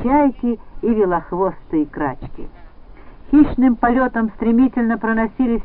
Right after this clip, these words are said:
тёмные поморники — Квакали в кустах белые куропатки, на воде крякали утки, гоготали гуси, трубили лебеди и отчаянно звонкими и печальными голосами стонали северные гагары.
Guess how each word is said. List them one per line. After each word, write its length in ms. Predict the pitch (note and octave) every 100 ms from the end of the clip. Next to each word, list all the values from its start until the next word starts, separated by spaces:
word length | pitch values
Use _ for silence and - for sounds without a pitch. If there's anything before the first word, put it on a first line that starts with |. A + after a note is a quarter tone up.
| -
тёмные 500 | A#3 A#3 A3 A3 A3
поморники — 840 | - G3+ G#3 A#3+ G3 E3 D3 D3 C3+ - - -
Квакали 440 | D#3+ G#3 G#3+ G#3+
в 80 | G#3
кустах 460 | - G#3 - G#3+ G3
белые 400 | F#3 G#3+ G3+ G3+
куропатки, 920 | - G3+ F3 - D#3 G#3+ - - C#3 - - -
на 120 | F#3+
воде 320 | G3+ F#3 A#3
крякали 580 | - F#3+ A3+ G#3+ G#3 F#3
утки, 560 | - A3+ B3 - - C#3 - - -
гоготали 580 | F#3 A3 A3+ B3 A#3
гуси, 640 | G#3 E3+ B3 B3 - D#3 C3+ - -
трубили 600 | G#3 G#3+ B3 C4 A#3 G#3
лебеди 600 | B3+ C#4 A3+ F3 E3+ D3+ - -
и 60 | D#3+
отчаянно 760 | E3 - - C#4+ D#4 C#4+ B3+
звонкими 540 | G3+ G3+ B3 A#3 - A3
и 60 |
печальными 640 | G#3+ G#3 - G#3+ G3+ G3 G3
голосами 720 | F3+ F3 F3 - F3 E3+ D#3+ - - -
стонали 640 | - D3+ F#3 A#3 A3 G3+ - -
северные 600 | D#3+ D#3+ D3 C#3+ D3 C#3+
гагары. 580 | C3+ C#3 C3 C3+ C3 C3+